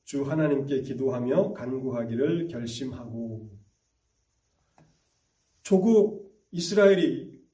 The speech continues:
칠십 년 만에 다시 회복될 것이다. 그리고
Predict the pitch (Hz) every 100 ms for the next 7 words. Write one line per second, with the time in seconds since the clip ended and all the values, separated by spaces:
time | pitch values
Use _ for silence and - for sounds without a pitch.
0 | _ - 277 - 240 226 202 175 165 160
1 | 135 - - - 240 - 196 180 165 -
2 | - - - _ _ _ _ _ _ _
3 | _ 170 170 143 143 -